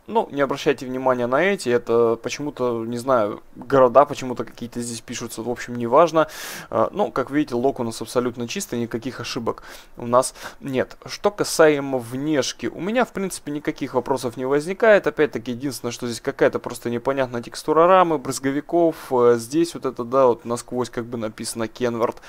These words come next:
Э, нет двигателя, то, что здесь не пугайтесь, он здесь ставится в зависимости от того, какой мы выберем, один там из трёх, э, марок производителей. Э, ну, а в остальном трак очень даже годен, можно на нём покататься, Ф П С не жрёт,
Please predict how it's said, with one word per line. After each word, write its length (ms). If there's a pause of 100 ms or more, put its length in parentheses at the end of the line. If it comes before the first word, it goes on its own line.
(640)
Э, 420
нет 220
двигателя, 460
то, 100
что 180
здесь 220
не 80
пугайтесь, 600
он 120
здесь 180
ставится 580
в 60
зависимости 520
от 80
того, 180
какой 280
мы 140
выберем, 520
один 260
там 200
из 140
трёх, 380
э, 320
марок 320
производителей. 880 (480)
Э, 260
ну, 180
а 60
в 80
остальном 640
трак 260
очень 240
даже 280
годен, 520
можно 460
на 80
нём 180
покататься, 580
Ф 180
П 200
С 80
не 100
жрёт, 400